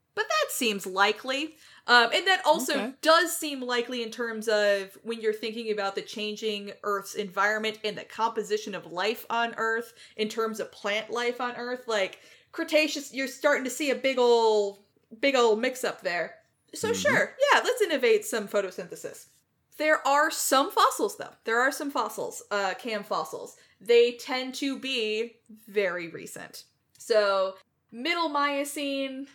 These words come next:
Speaker 1: Late Pleistocene, Holocene. Like, these are, these are babies.
Speaker 2: Right. All
Speaker 1: Uh,
Speaker 2: within the last ten million years or
Speaker 1: ba-
Speaker 2: so.
Speaker 1: Yeah, basically. Exactly. Um, and the way that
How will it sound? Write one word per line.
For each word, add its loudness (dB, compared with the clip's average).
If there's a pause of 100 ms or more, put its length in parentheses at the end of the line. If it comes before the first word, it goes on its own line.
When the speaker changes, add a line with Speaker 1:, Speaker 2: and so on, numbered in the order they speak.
(140)
Speaker 1:
Late 2
Pleistocene, 0 (160)
Holocene. 4
Like, 0
these 0
are, -4 (320)
these 0
are -4
babies. 4 (380)
Speaker 2:
Right. 2
All 6
Speaker 1:
Uh, 0
Speaker 2:
within 0
the -2
last -4
ten -4
million -4
years -8
or -12
Speaker 1:
ba- -2
Speaker 2:
so. -10
Speaker 1:
Yeah, 4
basically. 0 (100)
Exactly. 0 (320)
Um, 2 (380)
and 0
the -2
way 0
that -4